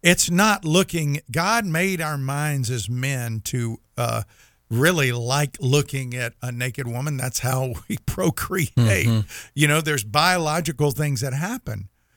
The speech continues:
Speaker 1: But when you take a valid need that we have and you meet it in an invalid way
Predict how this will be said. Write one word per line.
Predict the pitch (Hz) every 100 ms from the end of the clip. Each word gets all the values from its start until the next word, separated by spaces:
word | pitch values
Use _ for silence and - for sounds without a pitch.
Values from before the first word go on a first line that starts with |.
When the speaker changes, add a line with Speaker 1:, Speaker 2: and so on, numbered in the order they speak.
| _ _ _ -
Speaker 1:
But | 123 165 139
when | 175 170
you | 165 156 143 113 -
take | - 156 190 196
a | 165
valid | 123 104 131 143 170 196 185
need | 180 190 156 113 104 - _ -
that | 127
we | 120 131
have | 139 147 139 123 110 _ _ _ _ _ _ _ _
and | 139 135
you | 131
meet | 131 147 175
it | 175
in | 147 135
an | 123
invalid | 127 147 165 156 151 160 156
way | 127 139 160 120 104